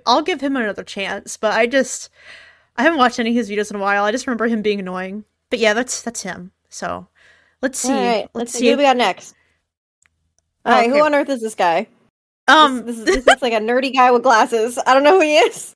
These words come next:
Speaker 1: This is Patters.
Speaker 2: Who?
Speaker 1: Patters.
Speaker 2: Okay.
Speaker 1: He's also so-, he's also someone that does a lot of, uh,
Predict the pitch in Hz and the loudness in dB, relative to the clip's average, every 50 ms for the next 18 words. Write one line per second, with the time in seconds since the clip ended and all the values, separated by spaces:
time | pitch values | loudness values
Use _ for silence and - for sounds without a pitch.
0 | _ - 330 320 - 339 311 - - - 269 269 277 240 220 214 220 277 269 - | _ -10 -8 -6 -6 -6 -8 -8 -2 2 2 2 2 2 -2 -6 -8 -10 -12 -12
1 | - - - _ _ _ _ _ _ _ _ _ _ - 269 311 403 427 453 466 | -16 -18 -20 _ _ _ _ _ _ _ _ _ _ -4 -2 2 2 2 0 -2
2 | - _ _ _ _ _ _ _ - - 277 247 233 226 226 254 277 254 - - | -6 _ _ _ _ _ _ _ -6 0 0 0 0 0 -4 -10 -10 -10 -12 -14
3 | - - _ _ _ _ _ _ _ _ _ _ _ _ _ _ _ _ _ _ | -16 -20 _ _ _ _ _ _ _ _ _ _ _ _ _ _ _ _ _ _
4 | _ _ _ _ _ _ _ - 226 208 196 208 247 240 - _ _ _ - 320 | _ _ _ _ _ _ _ -10 -8 -6 -6 -6 -8 -10 -12 _ _ _ -2 0
5 | 330 339 370 403 392 302 247 254 269 240 - 285 240 226 226 - 254 240 - _ | 2 2 2 2 2 4 2 2 2 0 -4 -6 -6 -6 -6 -6 -6 -6 -6 _
6 | _ _ _ _ _ _ _ _ _ _ _ _ - 254 302 339 320 294 269 269 | _ _ _ _ _ _ _ _ _ _ _ _ -4 -2 0 2 2 2 0 0
7 | 285 269 - - 226 220 220 220 214 214 214 214 220 196 196 208 202 202 202 202 | -6 -8 -6 -4 -4 -4 -4 -6 -6 -6 -6 -6 -6 -6 -4 -4 -4 -4 -4 -6
8 | - 220 208 202 208 214 208 226 226 240 226 - - - - - | -4 -4 -4 -2 -2 -4 -4 -4 -6 -8 -8 -8 -10 -10 -10 -12